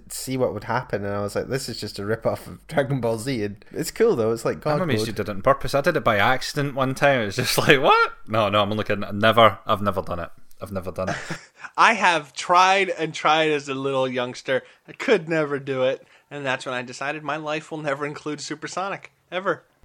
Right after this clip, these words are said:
Speaker 1: If you do do it in this and you finish the game, there's a secret ending.
Speaker 3: Yes.
Speaker 1: And you get to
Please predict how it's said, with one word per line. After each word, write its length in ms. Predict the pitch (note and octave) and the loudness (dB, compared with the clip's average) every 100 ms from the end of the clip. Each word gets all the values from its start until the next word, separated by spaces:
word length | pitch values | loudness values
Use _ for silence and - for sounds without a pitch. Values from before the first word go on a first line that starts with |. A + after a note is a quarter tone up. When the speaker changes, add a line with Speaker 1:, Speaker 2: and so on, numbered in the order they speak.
| - | -6
Speaker 1:
If 260 | D3+ F3+ - | 0 0 0
you 140 | F3 | -6
do 280 | D3 - G3 | -6 -4 -6
do 220 | F#3 D3+ C#3+ | -4 -2 -2
it 80 | F#2+ | -2
in 140 | A#2+ | -2
this 460 | A2+ A#2 - - - - | -2 -2 -6 -12 -14 -12
and 180 | A2 A2+ | -8 -6
you 60 | |
finish 360 | A2+ C3+ B2 - | -4 -4 -4 -6
the 80 | G#2 | -8
game, 460 | A#2+ A#2 G#2 A#2 - - A2+ | -4 -4 -4 -8 -14 -16 -4
there's 340 | A2+ A2 G#2 | -2 0 -2
a 80 | G#2+ | -6
secret 380 | - A2 - - | -8 -10 -8 -6
ending. 320 | G#2+ A#2+ D3+ D3+ | -4 -6 -8 -6
Speaker 3:
Yes. 200 | D#3 - | -6 -4
Speaker 1:
And 340 | G#2 G#2 G#2 | -4 -4 -6
you 100 | G#2 | -6
get 220 | G2+ F#2+ | -4 -6
to 60 | - | -8